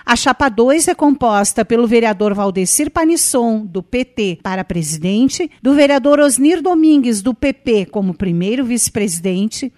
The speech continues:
do vereador Jag Souza, do P T, como segundo vice-presidente, e do vereador Romualdo Miquelon, do P T, como primeiro secretário. Como segundo secretário, na chapa dois,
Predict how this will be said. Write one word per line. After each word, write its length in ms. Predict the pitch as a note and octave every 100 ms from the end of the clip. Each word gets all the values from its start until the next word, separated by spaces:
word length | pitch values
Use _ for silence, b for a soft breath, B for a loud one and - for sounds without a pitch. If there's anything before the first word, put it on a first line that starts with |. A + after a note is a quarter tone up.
| -
do 120 | A#3+
vereador 400 | D4 C#4 A#3+ C4+
Jag 320 | B3+ C#4 B3
Souza, 500 | - C#4+ C4+ B3 A3+
do 120 | G#3+
P 180 | - A#3
T, 380 | - G#3+ F#3 D#3+ _
como 260 | A#3+ A3
segundo 500 | G#3 A#3 F3+ C#4 D4
vice-presidente, 1120 | G3 G3 - - F#3+ F3 E3+ G3 G3 A3+ C#4+ C4 b b b
e 80 | b
do 120 | B3
vereador 420 | C#4 C4+ C4 C4 C4
Romualdo 560 | C#4 C4+ C4 D4 D4
Miquelon, 580 | C#4 C#4+ C4+ A#3 A3+ A#3
do 140 | G3+
P 220 | F#3+ F#3+ G3
T, 380 | - A3+ B3 - b
como 260 | - B3+ B3+
primeiro 600 | B3 B3+ A#3 A#3+ B3 B3
secretário. 920 | - B3+ B3+ B3 B3 G#3 F3+ F3 E3+ -
Como 240 | A#3+ A#3
segundo 460 | A3+ A#3 F#3 F3 E3+
secretário, 720 | - G#3 A#3 B3 A#3 A#3 B3
na 160 | G#3+ G3
chapa 320 | - F#3+ A3+
dois, 560 | A3 G#3+ A#3 D4+ -